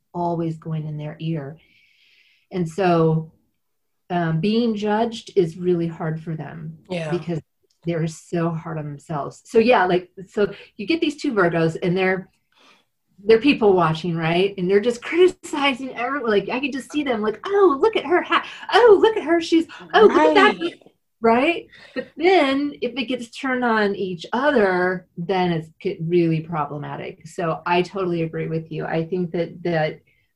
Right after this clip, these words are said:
Speaker 1: two Virgos together have to have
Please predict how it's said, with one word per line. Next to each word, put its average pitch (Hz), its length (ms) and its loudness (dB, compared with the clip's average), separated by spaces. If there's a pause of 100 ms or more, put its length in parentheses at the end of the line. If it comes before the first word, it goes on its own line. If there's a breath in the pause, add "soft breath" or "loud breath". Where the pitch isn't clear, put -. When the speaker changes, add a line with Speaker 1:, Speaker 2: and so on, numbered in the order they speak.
(120)
Speaker 1:
two 233 160 -8
Virgos 214 500 2
together 180 440 -4
have 160 320 -8 (120)
to 156 360 -4 (720)
have 165 420 -4